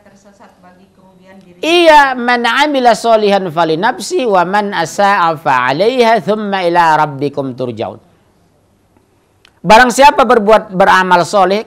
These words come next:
Speaker 2: kesolehan amalnya untuk diri sendiri. Barang siapa berbuat jahat, khianat, pasat, syirik, dengki, keburukannya, kejahatannya kembali kepada dirinya. Bu, Bu, maaf, Bunda, Bun, Bun, Bun,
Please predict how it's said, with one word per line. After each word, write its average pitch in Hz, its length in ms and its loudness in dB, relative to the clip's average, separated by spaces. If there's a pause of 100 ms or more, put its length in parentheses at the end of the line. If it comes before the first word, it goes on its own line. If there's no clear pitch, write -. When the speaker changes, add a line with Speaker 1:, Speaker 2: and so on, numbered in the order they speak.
Speaker 2:
kesolehan 269 560 -2
amalnya 262 400 -2
untuk 208 160 -4
diri 202 160 -2
sendiri. 220 400 -8 (460)
Barang 208 320 0
siapa 240 240 0
berbuat 170 400 2
jahat, 226 480 -2 (320)
khianat, 233 960 0
pasat, 240 480 0 (240)
syirik, 214 560 2
dengki, 208 560 -2 (400)
keburukannya, 170 880 -2
kejahatannya 135 640 -4
kembali 160 400 0
kepada 131 160 -4
dirinya. 101 320 -10 (800)
Bu, 127 320 -2
Bu, 127 320 -2 (640)
maaf, 113 320 -4
Bunda, 123 320 -2
Bun, 113 160 -8
Bun, 117 240 -8
Bun, 107 160 -8